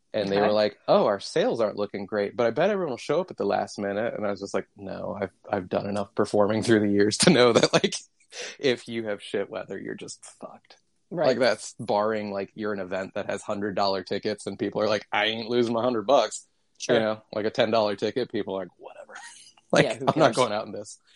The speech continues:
Speaker 1: And so, yeah, it was, like, fifty people in the audience max or something like that. And they usually get, like, one fifty.
Speaker 2: What?
Speaker 1: But, um, it was good.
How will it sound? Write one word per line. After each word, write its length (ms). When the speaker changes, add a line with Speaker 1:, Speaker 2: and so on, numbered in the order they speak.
Speaker 1:
And 320
so, 160
yeah, 160
it 20
was, 100
like, 120
fifty 420
people 280
in 60
the 80
audience 380
max 340
or 60
something 240
like 180
that. 280
And 80
they 60
usually 260
get, 120
like, 140
one 280
fifty. 440
Speaker 2:
What? 440
Speaker 1:
But, 80
um, 440
it 80
was 180
good. 520